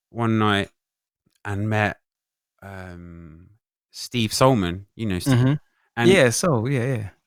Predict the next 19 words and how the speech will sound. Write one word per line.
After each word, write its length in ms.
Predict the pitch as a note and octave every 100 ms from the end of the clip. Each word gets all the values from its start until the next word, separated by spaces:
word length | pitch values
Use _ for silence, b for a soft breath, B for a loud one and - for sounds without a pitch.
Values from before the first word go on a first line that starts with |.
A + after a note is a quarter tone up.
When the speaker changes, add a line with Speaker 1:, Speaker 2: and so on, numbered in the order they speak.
| _ _
Speaker 1:
you 120 | D#3+
know, 120 | C3+
he 140 | B2+ F#3+
put 160 | A3
me 80 | D#3
in 60 | B2+
touch 200 | C#3 -
with 120 | G#2
you, 160 | E3+ B2+
actually. 460 | - F2+ D#2 F#2 _ _ _ _ -
That's 160 | D3+ D3+
how 160 | B2+
I, 80 | A2+
Speaker 2:
I 40 | F#3
re- 100 | A3+ _ _
Speaker 1:
that's 200 | A2 C#3
how 140 | - A#2+
I 80 | A#2
got 200 | A2+